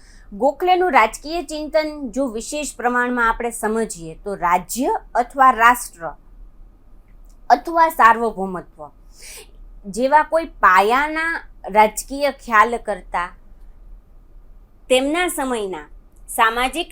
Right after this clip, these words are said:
આર્થિક મુદ્દાઓની આસપાસ ગોખલેનું રાજકીય ચિંતન વણાયેલું છે અને આથી જ એમના રાજકીય વિચારોને સમજવા માટે, એમના સમયના મુખ્ય રાજકીય મુદ્દાઓ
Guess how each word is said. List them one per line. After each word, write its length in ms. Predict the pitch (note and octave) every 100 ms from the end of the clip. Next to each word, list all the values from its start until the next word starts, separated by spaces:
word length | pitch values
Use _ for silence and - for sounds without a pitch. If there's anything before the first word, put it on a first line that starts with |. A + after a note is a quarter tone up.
| -
આર્થિક 560 | G3+ A3+ A#3 D#4 - A3
મુદ્દાઓની 760 | A3 G3 A3+ A3+ A3+ A3+ A3+ -
આસપાસ 540 | G3 G3+ - G#3+ F3+ - - - - - F#3+
ગોખલેનું 760 | G#3 A3+ - D4 C#4+ C#4 C#4 A3+
રાજકીય 640 | G3+ G3 G#3 - D#4 E4+
ચિંતન 560 | - G#3+ G#3 - A3 G#4+ - -
વણાયેલું 800 | G3 G#3 G3+ F#3 D#3+ D3+ D3 D3
છે 280 | - C#3+ C3+ - - - - -
અને 200 | F#3 F#3 -
આથી 480 | F#3+ G3 C#4+ C#4+
જ 120 | A#3+ -
એમના 460 | G#3+ A3 A3 A3+ A3 _ - - - - F#3+
રાજકીય 560 | G3 F#3 - C#4+ E4+
વિચારોને 720 | C#4+ C#4 C4+ A#3+ A#3 A#3 A#3
સમજવા 600 | A3+ A3 A3 G#3 G3 G3
માટે, 460 | F#3 F3 - D#3+ D#3+ - - -
એમના 320 | G3 A3+ A#3 A#3
સમયના 600 | A3 G#3+ A3+ A3+ A3+ G#3+ - -
મુખ્ય 600 | G#3+ A3+ - C4+ B3+ A#3 - - - - E3+
રાજકીય 560 | F#3+ F#3 - C4 D#4
મુદ્દાઓ 760 | C#4+ A#3 G3+ G#3+ A#3 A3 F3